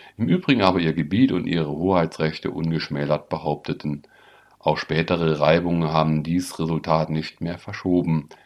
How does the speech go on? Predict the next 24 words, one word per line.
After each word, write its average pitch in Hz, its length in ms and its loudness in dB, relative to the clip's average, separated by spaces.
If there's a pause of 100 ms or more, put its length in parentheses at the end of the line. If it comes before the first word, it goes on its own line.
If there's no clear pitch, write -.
(520)
Die - 100 -2
städtische 151 400 2
Macht 107 320 2
hat 104 160 -4
sich - 160 -2
auf 87 160 0
diesem 87 360 -2
Schauplatz 78 560 -2
der 76 400 -2
Fürstlichen 98 920 -6 (360)
als - 340 -4
gewachsen - 600 -4
erwiesen. 73 640 -12 (1000)
Bald 90 380 4
nach 78 160 -10
diesem 82 280 0
Misserfolg 90 520 2
versuchte 101 460 -2
es 98 120 2
Albrecht 101 520 2
mit 104 160 -4
einem 90 280 0
anderen 104 520 2
Mittel, 87 440 0